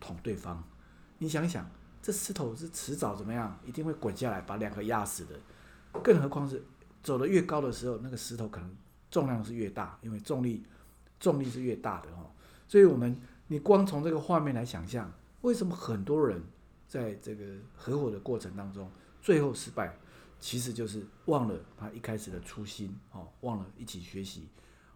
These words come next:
忘了呢，手上，哦，的目标是把石头推上去，而不是怎样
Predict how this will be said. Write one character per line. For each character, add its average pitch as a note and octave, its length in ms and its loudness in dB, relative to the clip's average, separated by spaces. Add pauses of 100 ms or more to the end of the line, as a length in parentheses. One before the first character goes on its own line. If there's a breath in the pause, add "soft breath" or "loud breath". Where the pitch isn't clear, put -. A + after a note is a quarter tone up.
忘 D#3 220 6
了 A2+ 100 -2
呢， G2 200 -10 (160)
手 G#2+ 220 -4
上， C#3 340 -2 (360 loud breath)
哦， F#2 220 -12 (240)
的 A#2 100 -6
目 C#3+ 180 0
标 A#2+ 220 0
是 G#2+ 220 -10 (140)
把 F#2+ 140 -8
石 - 160 -10
头 G2 140 -6
推 B2+ 200 -2
上 A#2 220 -4
去， G2 240 -10 (100)
而 G#2 180 -4
不 G#2+ 200 -8
是 A#2+ 180 -6
怎 G2+ 140 -8
样 F#2+ 180 -8